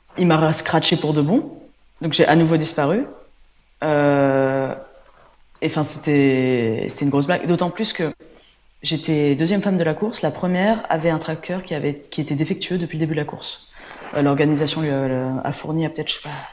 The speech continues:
dix pour cent des, des coureurs, des trackers défectueux. Donc en fait, il y avait dix pour cent des coureurs qui étaient en fantôme. Euh,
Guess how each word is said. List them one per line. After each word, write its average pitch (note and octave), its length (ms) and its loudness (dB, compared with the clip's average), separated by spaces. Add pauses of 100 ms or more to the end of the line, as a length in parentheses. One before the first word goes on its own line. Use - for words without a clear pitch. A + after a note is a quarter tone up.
(180)
dix F3 80 -10
pour - 220 -14
cent F3+ 240 -6
des, E3 340 -4
des D#3+ 120 -4
coureurs, E3 480 -6 (480)
des D3 80 -6
trackers D#3 280 -2
défectueux. E3 480 -4 (420)
Donc D#3 120 -4
en D3+ 60 -2
fait, G3+ 100 -2
il G#3+ 80 -4
y - 20 0
avait C#3 120 2
dix D3+ 160 0
pour F#3+ 180 -4
cent G3 140 -6
des F3+ 100 0
coureurs F#3+ 320 -4
qui - 80 -6
étaient E3 120 -2
en D3+ 80 -4
fantôme. C#3+ 380 -4 (880)
Euh, C3+ 600 -2